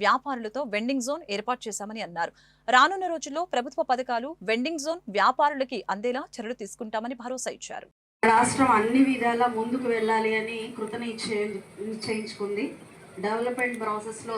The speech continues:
Speaker 2: చాలా ముందుకు వెళ్ళాలి, అభివృద్ధి చెందాలి. మరి మన పాస్ట్ అంటే గడిచిన ఐదు, పదేళ్ల సంవత్సరాల నుంచి కూడా గుంటూరుకి ఎలాంటి అభివృద్ధి లేకుండా పోయింది.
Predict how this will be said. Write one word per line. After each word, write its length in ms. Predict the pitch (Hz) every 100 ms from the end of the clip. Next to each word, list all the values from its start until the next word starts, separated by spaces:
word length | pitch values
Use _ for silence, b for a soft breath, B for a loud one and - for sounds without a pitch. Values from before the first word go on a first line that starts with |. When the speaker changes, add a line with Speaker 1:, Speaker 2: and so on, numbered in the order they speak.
| 196
Speaker 2:
చాలా 200 | 214 202 190
ముందుకు 300 | 208 254 277 247
వెళ్ళాలి, 440 | 226 226 226 220 240 - - - - -
అభివృద్ధి 400 | 208 262 277 262 269
చెందాలి. 480 | 254 226 226 220 214 220 - 214
మరి 200 | 220 214 196 - - - - - - - - - - - - 180
మన 120 | 220 -
పాస్ట్ 360 | 233 240 269 -
అంటే 160 | 240 254 226
గడిచిన 360 | 233 254 269 240 233 - - 220
ఐదు, 180 | 247 277 269
పదేళ్ల 340 | 240 233 247 269 277
సంవత్సరాల 400 | 247 247 247 240
నుంచి 200 | 240 247 240
కూడా 180 | 233 247 196
గుంటూరుకి 480 | 240 269 302 285 285 226
ఎలాంటి 360 | 247 269 285 233
అభివృద్ధి 440 | 214 269 294 294 285 262
లేకుండా 360 | 247 254 254 233
పోయింది. 420 | 226 220 226 233